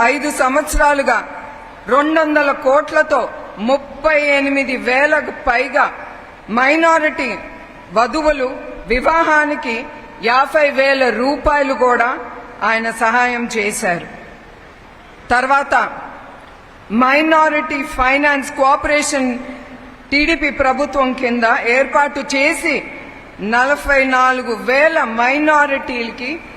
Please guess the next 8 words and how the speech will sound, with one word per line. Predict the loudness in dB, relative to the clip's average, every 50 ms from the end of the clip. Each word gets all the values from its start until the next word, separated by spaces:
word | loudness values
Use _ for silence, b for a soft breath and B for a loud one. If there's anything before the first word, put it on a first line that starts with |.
| -18 -8
రెండు | -4 -2 0 0 0 0 2 2
వందల | 2 2 2 0 0 2 2 2 2
నలభై | 2 2 0 2 2 0 -2 0 0 0 2 2
కోట్ల | 0 -2 -6 -6 0 2 4 4 4 2 0 0 0 0 0
రూపాయలు | 0 -2 -2 -4 -2 0 0 2 2 0 -2 -4 -6 -6 -8 -10 -12 -14 -16 -14 -10 -4
లబ్ధి | 0 2 2 2 0 -2 -4 -4 -2
పొందారు | 0 0 0 2 2 2 2 2 2 0
మీరు. | -2 -2 -2 -2 -2 -4 -6 -6 -8 -10 -14